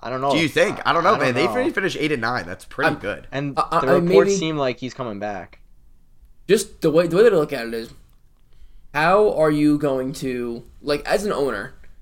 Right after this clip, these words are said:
Speaker 3: and you're like, "Okay, we have the opportunity that was served to us on a silver platter to get a very gr-, a very good quarterback prospect, the best in probably a few years. We get him with a pick that's not ours,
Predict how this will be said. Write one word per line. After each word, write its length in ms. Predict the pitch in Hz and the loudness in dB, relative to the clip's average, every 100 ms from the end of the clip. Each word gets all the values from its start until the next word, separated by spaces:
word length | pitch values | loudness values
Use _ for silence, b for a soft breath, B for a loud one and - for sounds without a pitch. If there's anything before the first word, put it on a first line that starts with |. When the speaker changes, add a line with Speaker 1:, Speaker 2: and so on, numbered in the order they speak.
| - - - | -20 -20 -6
Speaker 3:
and 100 | 160 | 2
you're 80 | 156 | 4
like, 140 | 147 | 4
"Okay, 220 | 147 147 123 | 2 0 0
we 160 | 147 | 2
have 320 | 165 156 127 | 2 2 -6
the 120 | - 127 | -4 -2
opportunity 400 | 143 139 151 127 | -2 -2 0 0
that 80 | |
was 200 | 123 123 - - - - | -2 -8 -14 -20 -20 -10
served 340 | - 160 165 | 2 2 4
to 80 | 180 | 0
us 100 | 165 | 0
on 100 | 151 | 0
a 60 | |
silver 280 | 135 151 147 | 0 0 0
platter 420 | 143 127 104 113 b b b - - - | -2 -6 -6 -14 b b b -20 -18 -4
to 120 | 147 | 0
get 400 | 139 131 - - - - _ _ | 4 2 0 -14 -20 -20 _ _
a 80 | 143 | -6
very 360 | 117 151 175 | 2 4 4
gr-, 200 | 147 131 135 | 0 -6 -8
a 40 | 123 | -2
very 280 | 139 175 196 | 2 4 4
good 160 | 175 | 2
quarterback 380 | 156 147 123 113 | 2 0 0 -4
prospect, 360 | 123 110 131 110 | -4 -6 -6 -8
the 80 | |
best 260 | 127 127 - | -2 -2 -2
in 200 | 123 120 | -6 -6
probably 360 | - 135 151 156 | -6 -2 2 0
a 60 | |
few 180 | 143 151 | 0 -2
years. 360 | 143 110 98 - - - - - - - - - | -2 -4 -8 -10 -20 -20 -20 -20 -20 -20 -10 0
We 80 | |
get 140 | 147 160 | 4 6
him 340 | 165 147 - - - - | 4 0 -4 -18 -20 -14
with 120 | 135 | -12
a 40 | 139 | -6
pick 160 | 175 | -6
that's 160 | 170 - | -6 -6
not 200 | 139 165 | 0 0
ours, 380 | 135 107 117 | 0 -2 -8